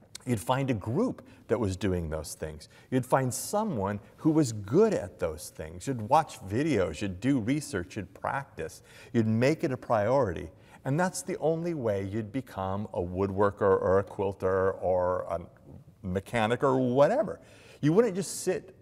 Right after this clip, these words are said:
for an hour in the woods on every sixth Sunday and say, "I'm a woodworker."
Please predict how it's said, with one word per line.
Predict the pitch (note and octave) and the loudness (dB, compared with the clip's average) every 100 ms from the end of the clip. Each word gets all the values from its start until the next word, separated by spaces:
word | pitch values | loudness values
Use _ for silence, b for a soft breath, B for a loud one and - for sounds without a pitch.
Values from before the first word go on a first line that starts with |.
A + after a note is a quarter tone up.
| - | -10
for | - | 2
an | C3+ - | 2 4
hour | C3+ D3+ D#3 | 6 8 8
in | D3+ B2+ | 4 0
the | B2 | 0
woods | A#2 C3 B2+ | 2 2 4
on | B2+ A2 | 2 2
every | B2+ A#2+ B2 | -2 -2 -6
sixth | - B2+ - - | -8 -12 -12 -14
Sunday | - - A#2+ G2+ F#2+ | -8 -2 0 2 0
and | F#2 F2+ | 0 -8
say, | - F#2+ F2+ B B | -2 0 0 B B
"I'm | G2 F#2+ | -4 -2
a | G2 | -2
woodworker." | F#2+ F2+ D2 D#2 - D#2 | 0 0 -2 -10 -8 -10